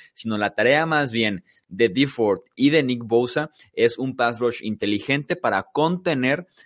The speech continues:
a Patrick Mahomes y dejarlo en la bolsa de protección, evitar que justamente salga hacia la derecha o hacia la izquierda, donde es efectivo con su segunda o tercera opción, o también en estos playoffs ha tenido la opción de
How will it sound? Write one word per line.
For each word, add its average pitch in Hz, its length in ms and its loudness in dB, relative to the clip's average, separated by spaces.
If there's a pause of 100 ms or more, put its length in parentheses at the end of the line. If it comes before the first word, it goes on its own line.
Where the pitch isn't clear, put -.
a - 160 -6
Patrick 120 300 -2
Mahomes 123 600 -4
y 123 180 2
dejarlo 123 720 0
en 104 120 -8
la 98 120 -6
bolsa 120 520 0 (300)
de 101 140 -2
protección, 139 760 -2
evitar 120 560 2 (400)
que 117 200 4
justamente 117 600 -6
salga 117 340 0
hacia 113 300 -2
la 127 80 4
derecha 117 460 2
o 113 180 0
hacia 120 180 -2
la 120 80 0
izquierda, 113 340 0
donde 101 340 -2 (200)
es 127 220 -2
efectivo 120 460 -2
con 113 120 -6
su 98 80 -14
segunda 113 380 -2
o 117 40 -6
tercera 117 300 0
opción, 131 380 -2 (200)
o 147 200 2
también 123 260 -4
en 123 120 -2
estos 120 280 -6
playoffs 117 520 2
ha 107 120 0
tenido 110 300 2
la 107 100 2
opción 113 440 -2
de 113 280 0